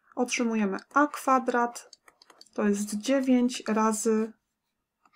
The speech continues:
a minus dwa. Opuśćmy więc nawias, czyli dostajemy a kwadrat, to jest dziewięć a minus osiemnaście.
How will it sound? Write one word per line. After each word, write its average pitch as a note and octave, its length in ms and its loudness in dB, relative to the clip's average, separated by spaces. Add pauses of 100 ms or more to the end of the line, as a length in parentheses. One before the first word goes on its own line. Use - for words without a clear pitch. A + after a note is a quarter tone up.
(440)
a B3+ 140 4
minus G#3 400 4
dwa. F3+ 300 -6 (1120)
Opuśćmy C#4+ 460 4
więc G3 300 -2
nawias, B3 720 2
czyli A#3+ 160 -2
dostajemy G#3 560 -2 (100)
a A#3+ 140 2
kwadrat, G3 640 -4
to - 120 -6
jest - 380 -8 (380)
dziewięć C4+ 720 0
a B3 240 2 (1500)
minus A3+ 440 2
osiemnaście. G#3 920 -4